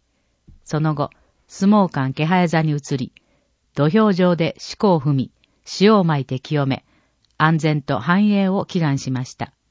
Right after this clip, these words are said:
その様子を約二百人の観客が見守りました。三ページ、大麻の里ボタン祭り、四月十三日月曜から五月六日水曜、休日。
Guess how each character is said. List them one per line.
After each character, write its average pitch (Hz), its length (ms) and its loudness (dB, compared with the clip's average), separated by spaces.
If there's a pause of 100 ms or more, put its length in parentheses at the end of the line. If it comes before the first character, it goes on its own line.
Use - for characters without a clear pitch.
(720)
そ - 180 -4
の 214 140 4
様 214 180 4
子 202 200 -4
を 190 160 0 (200)
約 180 300 -2
二 170 120 4
百 220 240 2
人 190 180 2
の 147 120 -2
観 156 220 -2
客 156 280 -8
が 170 120 0
見 156 160 0
守 131 280 -2
り 120 80 -6
ま 120 120 -8
し - 120 -20
た。 - 160 -12 (1400)
三 220 300 0
ペ 190 220 0
ー 147 40 -2
ジ、 123 200 -8 (640)
大 254 240 0
麻 156 160 0
の 127 140 -6
里 - 460 -10
ボ 156 160 -6
タ 196 160 0
ン 196 100 0
祭 139 380 -6
り、 - 80 -20 (300)
四 - 160 -4
月 208 240 0
十 151 200 -4
三 190 240 -2
日 143 240 -6
月 139 300 -4
曜 147 120 -4
か 123 140 -10
ら 120 140 -8 (120)
五 196 120 -4
月 165 300 -2
六 131 120 -4
日 135 320 -8
水 160 320 -8
曜、 135 220 -6 (300)
休 160 200 -4
日。 - 360 -10